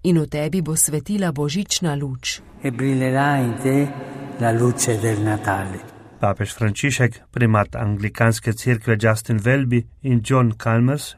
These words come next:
Speaker 3: nekdanji moderator presbiterijanske škotske cerkve,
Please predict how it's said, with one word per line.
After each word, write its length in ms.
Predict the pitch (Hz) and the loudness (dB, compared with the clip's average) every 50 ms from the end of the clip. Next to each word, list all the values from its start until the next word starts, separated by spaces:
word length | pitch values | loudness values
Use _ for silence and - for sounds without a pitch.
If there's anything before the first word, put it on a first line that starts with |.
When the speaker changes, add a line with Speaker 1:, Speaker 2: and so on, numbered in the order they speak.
| _ | _
Speaker 3:
nekdanji 480 | - 123 120 113 110 135 139 151 151 147 | -2 -2 0 2 2 2 4 4 4 2
moderator 640 | 139 135 127 120 127 123 147 156 151 - 147 131 123 | 2 2 2 4 4 4 4 4 2 0 -2 -4 -2
presbiterijanske 1040 | - 131 135 127 117 123 135 127 127 135 131 123 135 143 151 147 127 - - 135 127 | 0 2 2 2 4 2 2 2 2 2 2 4 4 4 4 2 0 0 -2 -2 -2
škotske 460 | - - - 143 131 - - - 123 | -2 0 0 0 0 -2 -2 -2 -2
cerkve, 500 | 123 - - 120 107 98 - - 107 | -2 0 0 0 0 0 -4 -10 -12